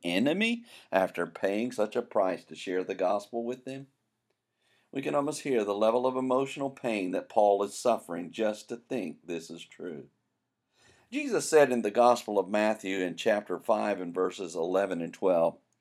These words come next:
"Blessed are you when men shall revile you and persecute you and shall say all manner of evil against you falsely for my sake. Rejoice and be exceeding glad,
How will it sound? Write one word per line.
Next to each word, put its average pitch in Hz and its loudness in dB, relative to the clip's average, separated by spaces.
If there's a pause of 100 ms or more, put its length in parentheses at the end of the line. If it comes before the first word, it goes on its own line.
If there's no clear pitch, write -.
(540)
"Blessed 180 4
are 123 8
you 95 0 (200)
when 101 4
men 143 2
shall 156 0
revile 104 4
you 73 -10 (480)
and 92 2
persecute - -4
you 92 -2
and 92 2
shall 90 2
say 98 0
all 131 12
manner 165 4
of 113 2
evil 117 4
against 104 -2
you 101 -2 (100)
falsely 139 6 (360)
for 101 2
my 104 0
sake. 95 -8 (640)
Rejoice 139 8
and 104 4
be 123 8
exceeding 175 2
glad, 131 -2